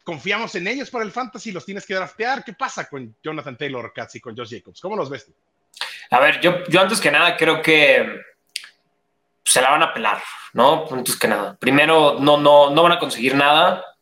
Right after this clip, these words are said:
Speaker 1: Duro y a la
Speaker 2: porque
Speaker 1: cabeza.
Speaker 2: es algo que justamente con el Player Association ya está acordado. No hay, no hay margen de maniobra.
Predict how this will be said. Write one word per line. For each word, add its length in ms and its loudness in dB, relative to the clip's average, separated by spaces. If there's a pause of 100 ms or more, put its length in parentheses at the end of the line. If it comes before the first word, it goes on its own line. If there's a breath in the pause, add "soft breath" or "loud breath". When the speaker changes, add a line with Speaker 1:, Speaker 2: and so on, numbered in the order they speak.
Speaker 1:
Duro 340 -6
y 20 2
a 20 -6
la 60 -8
Speaker 2:
porque 240 4
Speaker 1:
cabeza. 180 2 (500 loud breath)
Speaker 2:
es 220 2
algo 260 2
que 120 -4
justamente 580 0
con 160 0
el 160 2
Player 240 4
Association 680 4
ya 200 6
está 240 -2
acordado. 760 2 (160)
No 400 6
hay, 400 0 (140)
no 320 2
hay 300 4
margen 560 2
de 80 2
maniobra. 580 4